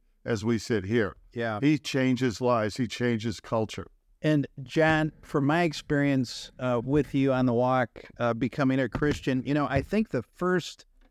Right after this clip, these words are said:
Speaker 2: key piece before we can see all the benefits of being a Christian, uh, you know, for ourselves and, and for, you know, the world, citizens,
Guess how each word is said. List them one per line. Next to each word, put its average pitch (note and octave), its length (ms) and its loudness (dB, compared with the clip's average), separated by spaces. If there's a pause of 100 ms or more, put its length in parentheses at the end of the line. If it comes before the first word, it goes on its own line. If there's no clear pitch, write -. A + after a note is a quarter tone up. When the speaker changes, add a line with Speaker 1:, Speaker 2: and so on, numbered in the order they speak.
(140)
Speaker 2:
key E3+ 240 2
piece D#3 440 2
before C3 460 0
we C3+ 180 2
can B2 360 0 (520)
see - 260 2
all D3+ 140 4
the C3 100 2
benefits B2+ 840 0
of A#2+ 220 -2
being C3 260 4
a A2 60 -2
Christian, A#2+ 720 0
uh, A#2 580 -2
you B2+ 140 0
know, A2+ 160 0
for B2+ 240 -2
ourselves C3 560 0
and, A#2 260 -2
and A#2 220 -2
for, A#2 400 0 (100)
you A#2+ 80 -2
know, A2+ 140 2
the A2 80 -2
world, B2 540 2 (320)
citizens, A#2 720 -2